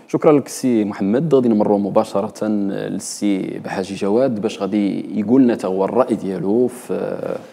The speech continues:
في هذا الموضوع بالذات. يعني مين كنقولوا، آه، الواقع ديال التشغيل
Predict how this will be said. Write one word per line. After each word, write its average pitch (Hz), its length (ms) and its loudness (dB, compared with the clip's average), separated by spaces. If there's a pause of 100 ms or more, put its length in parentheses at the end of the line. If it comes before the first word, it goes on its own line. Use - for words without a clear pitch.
(500)
في - 160 -4
هذا 107 160 4
الموضوع 101 520 6
بالذات. 92 640 -2
يعني 87 200 -4
مين 104 120 -2
كنقولوا، 101 760 2
آه، 95 480 -4
الواقع 98 680 2
ديال 92 220 -6
التشغيل 104 680 0